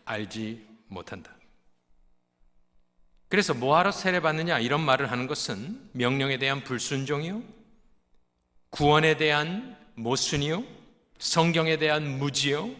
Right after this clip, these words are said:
내 안에 있는 구원의 실상을 부인하는 행위가 되는 것입니다. 세례는 그래서 내가 샤워하는 게 아닙니다.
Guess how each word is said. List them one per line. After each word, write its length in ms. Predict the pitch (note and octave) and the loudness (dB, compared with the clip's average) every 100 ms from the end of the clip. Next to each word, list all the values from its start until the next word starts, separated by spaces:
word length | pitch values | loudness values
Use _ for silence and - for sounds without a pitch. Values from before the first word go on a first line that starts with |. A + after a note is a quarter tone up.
| - - _ _ _ _ _ _ _ _ _ _ _ _ _ _ | -20 -20 _ _ _ _ _ _ _ _ _ _ _ _ _ _
내 160 | D3 F3+ | 6 6
안에 260 | F3+ F3+ | 8 4
있는 720 | F3 F3+ F#3 F#3 F#3 F#3 F#3+ F3+ - _ _ | 2 0 0 0 -2 -8 -12 -16 -20 _ _
구원의 480 | - D#3+ D#3+ D3+ D#3+ | -6 2 6 6 6
실상을 1120 | D#3 - G3 G#3+ - F3+ C3+ D3+ D#3 D#3+ - | 4 2 4 2 4 4 4 2 0 -6 -12
부인하는 1000 | - C#3+ D#3 E3 C#3 C3 C#3+ F3+ G3+ - - - | -10 -2 0 0 -2 -4 -2 -2 -6 -12 -20 -8
행위가 320 | B2 G#2+ A#2+ | -6 -2 -2
되는 220 | A2+ G2+ | -2 -6
것입니다. 420 | G#2+ - G#2 G2 - _ _ _ _ _ _ _ _ _ _ _ - | -6 -6 -10 -14 -20 _ _ _ _ _ _ _ _ _ _ _ -4
세례는 480 | - D3 D3+ D#3+ D#3+ | 0 4 2 2 -2
그래서 340 | E3 E3 G3 | -4 -2 -4
내가 920 | C#3+ D3 D#3+ E3 D#3 B3 - - - | -2 -2 2 2 0 -8 -14 -20 -20
샤워하는 760 | - - C#3 D#3 F3 D#3 D3+ D3 | -6 -2 4 6 6 4 2 0
게 80 | D3 | -2
아닙니다. 460 | A2+ B2 B2+ A2 | -2 -4 -6 -8